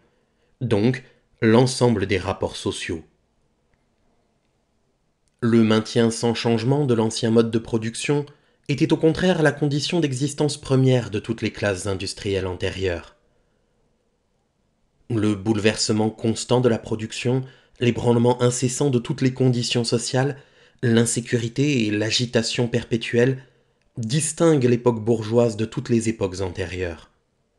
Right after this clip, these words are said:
Tous les rapports bien établis, figés par la rouille,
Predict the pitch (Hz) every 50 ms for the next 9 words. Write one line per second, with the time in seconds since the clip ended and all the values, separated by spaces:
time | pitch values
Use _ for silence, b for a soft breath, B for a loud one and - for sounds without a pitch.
0 | _ _ _ _ _ _ _ _ _ _ _ _ _ _ _ _ _ _ _ _
1 | _ _ _ _ _ _ _ _ _ - - 180 185 185 185 180 151 139 131 135
2 | 156 147 135 123 113 110 131 139 147 139 131 131 123 117 120 123 139 156 180 185
3 | - _ - - - - 107 104 107 110 113 113 - 107 95 104 107 104 101 110
4 | 110 123 135 143 120 110